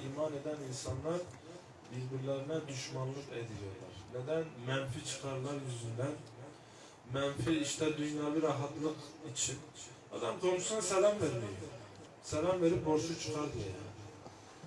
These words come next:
O da kendisine selam verse hemen onu fırsata çeviriyor, adamdan hemen faydalanmaya kalkıyor. Bunların hepsinin sebebi neden? Dinimizi bilmediğimiz için, Allah ve Resulü'nü tanımadığımız için,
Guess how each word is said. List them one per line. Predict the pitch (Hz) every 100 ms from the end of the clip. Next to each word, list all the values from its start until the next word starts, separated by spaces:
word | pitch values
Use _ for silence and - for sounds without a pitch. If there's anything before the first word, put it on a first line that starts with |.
| - -
O | 175 208
da | 196
kendisine | 190 180 165 185 202
selam | - 170 196 196 180
verse | 151 190 190
hemen | 175 196 202 - - - - -
onu | 165 196
fırsata | 196 170 170 165 165
çeviriyor, | 156 147 143 175 190
adamdan | 165 160 156 165 185
hemen | 180 180
faydalanmaya | 170 160 147 143 139 139 139
kalkıyor. | 131 107 101 92 90 - - - - - - 131
Bunların | 143 147 151 175 170
hepsinin | 190 - 160
sebebi | - 139 139 147
neden? | 151 143 180 214 - - - - - - - - 127
Dinimizi | 139 139 139 135 - 156 156
bilmediğimiz | 147 127 117 117 113 104 110
için, | - 104 - - - - - -
Allah | 123 147 147
ve | 139 135
Resulü'nü | 127 - 131 135 147 -
tanımadığımız | 120 143 143 139 147 143 143 143
için, | - 160